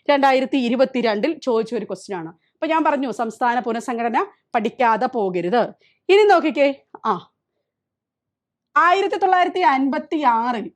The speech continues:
ഒരു പോയിന്റ് ആണത്, പാർലമെന്റ് പാസ്സാക്കിയ, അപ്പൊ ഏത് വർഷമാണ് ഇന്ത്യൻ സംസ്ഥാന പുനഃസംഘടനാ നിയമം നിലവിൽ വന്നതെന്ന് അറിയാം. അതിൽ സംസ്ഥാനങ്ങളും കേന്ദ്രഭരണ പ്രദേശങ്ങളും എത്ര എന്നാണ് ചോദിച്ചേക്കുന്നത്. ഒരു ചെറിയ രീതിയിൽ സ്റ്റേറ്റ്മെന്റിലേക്കൊക്കെ വന്നു തുടങ്ങിയ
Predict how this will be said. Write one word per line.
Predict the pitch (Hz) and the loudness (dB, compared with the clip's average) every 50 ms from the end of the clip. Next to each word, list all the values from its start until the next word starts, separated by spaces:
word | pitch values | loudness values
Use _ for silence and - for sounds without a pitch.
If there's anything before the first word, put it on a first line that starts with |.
| _ - | _ -12
ഒരു | 262 262 | -10 -8
പോയിന്റ് | 254 277 269 277 294 269 277 | -4 -2 0 0 2 2 2
ആണത്, | 254 233 226 302 392 - - _ _ | 0 2 0 0 -2 -2 -8 _ _
പാർലമെന്റ് | 320 311 311 320 320 330 339 330 320 294 320 | 2 4 4 4 4 2 2 2 2 0 0
പാസ്സാക്കിയ, | - 294 269 262 254 - 262 233 - - - 208 214 | 2 2 2 2 0 0 0 0 -2 -4 -6 -2 -2
അപ്പൊ | 294 415 - - _ _ - 269 254 254 - | -2 -2 -2 -8 _ _ -8 -8 -6 -4 -2
ഏത് | 254 269 277 302 | -2 0 0 0
വർഷമാണ് | 285 277 269 - 294 269 262 254 247 247 262 254 - - | -2 -2 -2 -4 -4 -4 -2 -2 0 0 -2 -2 -2 -4
ഇന്ത്യൻ | 196 - 247 202 254 269 269 262 _ _ _ _ _ | -4 -2 -2 0 0 -2 -2 -4 _ _ _ _ _
സംസ്ഥാന | - 277 269 262 - - 294 269 262 262 262 | -2 -2 -2 -2 -2 0 0 2 2 0 0
പുനഃസംഘടനാ | 240 247 240 247 240 - 262 247 247 247 254 247 247 247 | -2 -2 -6 -6 -6 -6 -4 -4 -2 -2 0 0 0 0
നിയമം | 240 233 226 226 233 233 226 - _ _ _ _ _ 240 | 0 -2 -2 -2 -2 -4 -6 -8 _ _ _ _ _ -8
നിലവിൽ | 226 226 233 226 247 247 | -4 -4 0 0 0 0
വന്നതെന്ന് | 233 233 226 226 220 214 208 | 0 -2 -2 -2 -2 -2 -2
അറിയാം. | 202 196 190 196 254 415 - _ _ _ _ _ _ _ | -2 0 0 0 0 -2 -4 _ _ _ _ _ _ _
അതിൽ | - 240 269 415 508 - | -2 0 0 -2 -2 -4
സംസ്ഥാനങ്ങളും | - - 262 285 302 - - - 359 349 339 320 294 254 247 254 262 247 - | -4 -4 -2 -2 -4 -6 -4 0 2 2 2 0 -2 -2 -4 -4 -4 -2 0
കേന്ദ്രഭരണ | 254 233 240 247 349 320 - 262 220 220 | 0 0 0 0 -4 -4 -4 -6 -6 -6
പ്രദേശങ്ങളും | 214 - 208 190 196 196 202 - 220 202 202 202 202 202 - | -6 -6 -6 -4 -2 -4 -4 -4 -4 -4 -4 -4 -6 -8 -10
എത്ര | 196 190 - _ 202 175 156 - - _ _ _ _ - | -12 -14 -10 _ -8 -8 -8 -10 -14 _ _ _ _ -4
എന്നാണ് | 220 226 233 214 196 190 202 | -2 0 0 0 0 0 -2
ചോദിച്ചേക്കുന്നത്. | 208 - 226 180 175 175 - 190 170 - 160 170 - 160 175 - _ _ _ _ _ _ _ | -2 -2 -4 -4 -4 -6 -8 -8 -8 -8 -10 -12 -12 -12 -14 -18 _ _ _ _ _ _ _
ഒരു | - 370 359 349 349 330 - _ _ - | 0 0 2 2 0 -2 -4 _ _ -4
ചെറിയ | 339 330 339 320 330 330 | -2 -2 0 0 0 -2
രീതിയിൽ | 330 320 311 311 302 320 | -2 -2 -2 -2 -2 -4
സ്റ്റേറ്റ്മെന്റിലേക്കൊക്കെ | 311 - - 285 277 - 302 262 285 269 285 269 269 262 269 - 277 | -4 -4 -4 -4 -4 -4 -4 -4 -4 -2 -2 -2 -2 -2 -2 -2 0
വന്നു | 254 254 247 254 262 | 2 2 2 0 0
തുടങ്ങിയ | 262 247 233 220 226 226 233 240 254 285 349 | 0 0 0 0 -2 -2 0 0 2 0 0